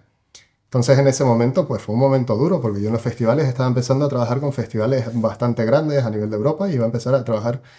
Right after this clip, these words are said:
a nivel mundial y, y bueno, era como el año en el que iba a empezar todo a ir bastante bien y iba a empe-, empezar a ganar más y se me cortó, pues, por la pandemia.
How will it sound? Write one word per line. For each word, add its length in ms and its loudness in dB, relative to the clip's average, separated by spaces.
a 100 -6
nivel 300 0
mundial 640 2
y, 600 -2
y 40 -6
bueno, 280 -2
era 180 -4
como 340 -6
el 200 4
año 360 4
en 140 -2
el 140 -4
que 120 -4
iba 140 0
a 40 2
empezar 340 -4
todo 200 0
a 60 -2
ir 140 -4
bastante 440 -2
bien 200 2
y 80 -4
iba 120 -8
a 40 -2
empe-, 380 -6
empezar 320 -4
a 40 -2
ganar 220 -2
más 220 -2
y 160 -10
se 120 -2
me 120 -2
cortó, 320 -6
pues, 260 -6
por 200 -6
la 160 -4
pandemia. 460 -6